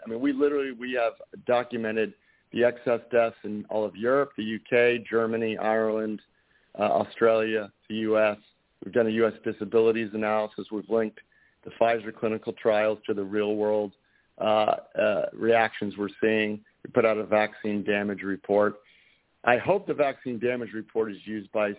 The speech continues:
states', uh, attorney generals because big tobacco was defeated once it, it was realized that it was costing the state Medi-, Medicare, uh, system money. They were able to get discovery. So, um, that's why we put an economic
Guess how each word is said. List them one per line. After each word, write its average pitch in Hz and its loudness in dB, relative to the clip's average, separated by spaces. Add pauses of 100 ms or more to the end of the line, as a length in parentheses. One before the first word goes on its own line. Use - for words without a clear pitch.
states', 110 -4 (260)
uh, 101 -2 (460)
attorney 101 -4
generals 107 2 (420)
because 120 0 (420)
big 170 -2
tobacco 151 -2
was 120 -6
defeated 113 -6
once 120 -6 (160)
it, 113 -8
it 107 -6
was 110 -8
realized 110 0
that 113 2
it 107 -6
was 101 -18 (100)
costing 110 -4 (400)
the 104 -10 (120)
state 117 0
Medi-, 117 0 (120)
Medicare, 110 2
uh, 104 2 (100)
system 110 0
money. 110 0 (380)
They 123 6
were 123 8
able 113 2
to 113 0
get 107 -2
discovery. 98 -2 (120)
So, 101 2
um, 120 -2 (200)
that's 117 0
why 135 2
we 120 0
put 120 -4
an 110 -6
economic 110 -6